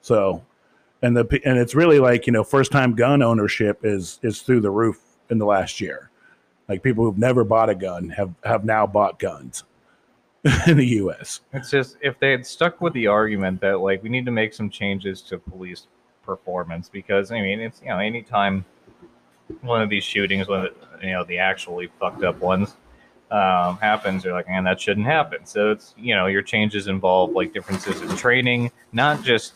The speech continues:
Speaker 2: removal of funding, or, you know, just being like, "Well, we'll just, we'll just, you know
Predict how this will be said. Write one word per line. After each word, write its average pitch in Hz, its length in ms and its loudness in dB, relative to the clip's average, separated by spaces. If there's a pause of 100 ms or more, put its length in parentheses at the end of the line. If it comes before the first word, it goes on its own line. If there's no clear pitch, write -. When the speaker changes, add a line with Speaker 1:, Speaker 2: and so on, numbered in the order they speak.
(160)
Speaker 2:
removal 107 540 2
of 82 80 -12
funding, 80 600 -4
or, 90 280 -2
you 87 160 -8
know, 85 320 -2
just - 160 -12
being 104 120 -2
like, 98 220 0
"Well, 196 200 0
we'll 196 100 0
just, 196 300 -6 (300)
we'll 156 140 4
just, 160 260 2 (380)
you 101 80 0
know 95 140 0